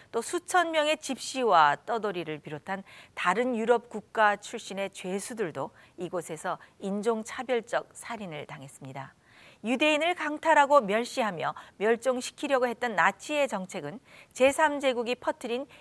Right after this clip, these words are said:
인종차별과 반유대주의 사상에 뿌리를 두고 있었습니다. 아이슈비츠는 나치 독일이 세운 강제 수용소 중 규모가 가장 큰 곳으로 이곳에서는 인종 말살과 강제 노역이 함께 행해졌습니다.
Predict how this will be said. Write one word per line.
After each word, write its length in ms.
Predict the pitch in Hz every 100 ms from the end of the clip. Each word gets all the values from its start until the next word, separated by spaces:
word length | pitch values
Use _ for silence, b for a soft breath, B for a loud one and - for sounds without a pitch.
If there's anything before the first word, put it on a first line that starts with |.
| -
인종차별과 1000 | 254 285 302 285 - 254 202 160 151 147 b _
반유대주의 1080 | - 214 226 220 175 208 214 208 180 170 160
사상에 560 | - 196 170 165 220 - _
뿌리를 340 | - 226 165 151
두고 340 | 156 156 147 -
있었습니다. 640 | - 151 - 123 123 123 - b b b b -
아이슈비츠는 960 | 220 294 302 339 320 - 302 247 311 - -
나치 400 | 208 233 - 262
독일이 380 | 254 226 240 240
세운 300 | 247 233 240
강제 380 | - 208 214 220
수용소 480 | - 277 247 233
중 180 | 190 180 b b -
규모가 320 | 202 202 202
가장 360 | - 185 247 226
큰 160 | 233
곳으로 400 | 175 160 - 165 B B -
이곳에서는 580 | 196 220 220 208 247 247
인종 440 | 254 277 294 277
말살과 640 | 247 247 - 226 196 196 - B
강제 480 | - 233 262 254 254
노역이 440 | 220 202 208 190 185
함께 560 | 247 220 - 160 117
행해졌습니다. 760 | 190 240 190 151 - 135 139